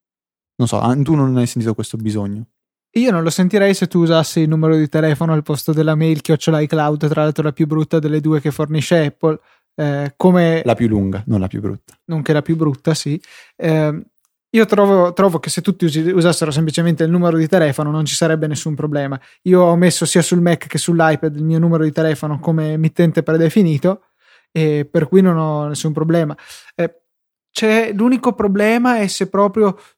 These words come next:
Speaker 2: tu vuoi, eh, scrivere a un'altra persona e non vuoi che abbia il tuo numero. Però vabbè, è un caso abbastanza estremo.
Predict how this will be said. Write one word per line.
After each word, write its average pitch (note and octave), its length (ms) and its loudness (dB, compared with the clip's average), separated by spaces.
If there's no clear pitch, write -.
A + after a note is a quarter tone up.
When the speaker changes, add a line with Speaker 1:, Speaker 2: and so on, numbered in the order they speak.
Speaker 2:
tu G#3+ 180 0
vuoi, G3 380 4
eh, E3+ 280 0
scrivere F#3+ 420 2
a - 20 2
un'altra F3+ 360 2
persona G3 580 2
e G3+ 40 2
non F#3+ 120 4
vuoi F3 180 2
che E3+ 120 0
abbia E3 260 2
il D#3+ 80 0
tuo E3 140 0
numero. D#3 480 -4
Però F3+ 220 0
vabbè, E3+ 360 2
è D#3 40 2
un D#3+ 140 -2
caso F3 220 0
abbastanza E3+ 480 0
estremo. E3+ 480 0